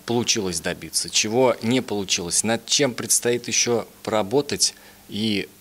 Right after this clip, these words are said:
что в будущем ждёт математическое образование?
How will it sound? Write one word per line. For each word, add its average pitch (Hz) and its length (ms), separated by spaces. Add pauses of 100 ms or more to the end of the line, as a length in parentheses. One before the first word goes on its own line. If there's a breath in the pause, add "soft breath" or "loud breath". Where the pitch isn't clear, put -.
(260)
что - 240
в 104 100
будущем 98 460
ждёт 87 340
математическое 92 720
образование? 78 640